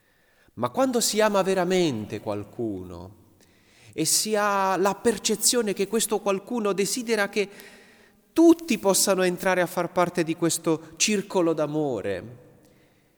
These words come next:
e che quindi si brucia dal desiderio di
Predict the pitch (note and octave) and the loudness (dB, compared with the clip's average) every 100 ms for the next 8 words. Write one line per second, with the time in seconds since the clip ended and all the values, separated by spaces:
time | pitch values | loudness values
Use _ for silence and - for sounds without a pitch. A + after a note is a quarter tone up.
0 | _ _ _ D#3+ F3+ - A#3+ D4 C#4+ A3 | _ _ _ -8 -6 -4 0 2 2 0
1 | G#3 F#3 F3+ E3+ - - - - - - | -2 -2 -4 -8 -18 -20 -20 -12 -4 -2
2 | F#3+ A3 D4+ C4+ F#3+ E3 F3 E3 F3 F#3 | 0 2 4 4 4 4 4 4 2 2
3 | G3+ G#3+ F#3 D#3+ E3+ E3 D#3+ - - - | 0 2 2 2 2 2 -2 -8 -20 -20
4 | - | -20